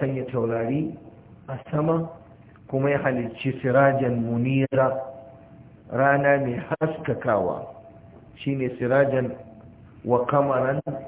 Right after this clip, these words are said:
munira, da kuma wata mai haskakawa. In an ce munir a larabci ana nufin wato mushrikan, wato mudi'an bi nurin akhar min ghairi nuri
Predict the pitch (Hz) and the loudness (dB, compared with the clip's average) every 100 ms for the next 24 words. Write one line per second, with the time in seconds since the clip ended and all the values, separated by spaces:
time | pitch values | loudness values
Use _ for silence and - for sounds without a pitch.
0 | - - - 110 120 120 131 131 127 - | -16 -20 -16 -8 -4 0 0 2 2 0
1 | - - - - - 123 127 131 139 143 | -8 -16 -20 -20 -8 -6 -2 0 4 4
2 | 147 147 127 120 123 131 - - - 98 | 4 2 2 0 -4 -4 -4 -8 -6 -6
3 | 87 76 - - - - - 135 151 151 | -6 -8 -14 -20 -20 -16 -8 -4 -4 -4
4 | 151 135 131 139 156 139 127 123 135 139 | -2 -2 -2 2 4 2 0 0 0 0
5 | 143 135 139 147 131 131 131 123 123 - | -2 -2 -4 -2 -4 -4 -6 -8 -8 -14
6 | - - - - - 123 127 127 127 151 | -20 -20 -20 -16 -2 0 2 0 0 2
7 | 165 165 135 147 147 139 135 135 - - | 2 4 4 4 4 2 2 -4 -6 -14
8 | - - - - - - - - - 131 | -20 -20 -20 -20 -20 -20 -20 -10 2 2
9 | 131 131 123 123 127 113 170 160 151 139 | 2 0 0 0 -2 2 4 4 2 -2
10 | 139 139 127 - 113 127 131 156 151 135 | -2 -4 -6 -10 -6 -2 2 4 4 2
11 | 123 - 143 139 - 120 127 131 131 147 | -4 -2 0 0 -2 -4 -4 -4 -2 -2
12 | 131 127 131 | -2 -4 -4